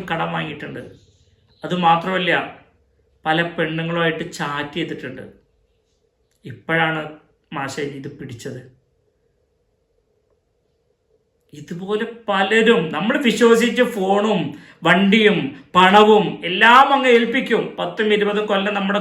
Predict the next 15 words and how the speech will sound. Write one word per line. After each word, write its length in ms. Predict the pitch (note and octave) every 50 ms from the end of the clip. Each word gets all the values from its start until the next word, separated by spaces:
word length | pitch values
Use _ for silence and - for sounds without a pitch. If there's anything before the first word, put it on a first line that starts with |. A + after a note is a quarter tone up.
| G3+ G#3
കൂടെ 240 | F#3 F#3 G3 G3 G#3+
നിന്നതല്ലേ, 480 | G#3 G3+ G3+ G3+ G#3 G#3+ G#3 G#3 G#3 F#3+ E3 - - - - - - E3+
നമ്മുടെ 220 | E3 G3 G#3+ A#3 A3+ A3 - -
ചങ്കല്ലേ, 880 | A3+ G#3 G3+ G#3 G#3 G#3 G#3+ A3 A3+ A3+ A3+ C4 C4 B3+ B3 A#3+ A#3 G#3+ F#3 D#3+ - - - - - _ -
നമ്മുടെ 260 | F3+ G3 G#3+ A#3 B3 A#3+ -
കുടുംബമല്ലേ, 760 | A3 A3 G#3 G#3+ A#3+ A#3+ B3 C#4+ C#4 C4+ C4 C4 C4 B3 A#3 G3+ E3 - - - - - -
നമ്മളെ 220 | F3+ G3+ A#3 B3+ A3+ G#3+ G#3+
ബന്ധുവല്ലേ 540 | G#3+ G#3+ A3 B3 B3+ D#4 C#4+ C#4 C4+ C4+ C4+ C4
എന്നൊക്കെ 240 | B3+ B3 A3+ A3 G#3+
വിചാരിച്ചിട്ട്. 500 | G#3 G3+ F#3 F3+ F3+ - E3+ - D3 C#3 - - _ _ _ _ _ _ _ _ _ _ _ _ _ _ _ _ _ _ _ _ _ _ _ -
പക്ഷേ 280 | C#3 - - F3 F3 E3 - - - _ _ _ _ _ _ _ -
അവര് 480 | E3+ F#3 F#3+ F#3+ G#3+ A3+ A3+ A3 G#3 G#3 - - - - - - E3 E3
ഓരോരുത്തരെ 600 | E3 F3 F3+ F3+ F#3+ G3 F#3+ F#3+ - G3+ F#3 F#3 E3 D#3
വെച്ചിട്ട് 400 | D#3+ D#3 D#3 - F#3+ E3 - E3+ D3+ C#3+ C#3+ - - _ _ _ _ -
പൈസ 320 | D#3 C#3+ D3 C#3+ C#3+ C#3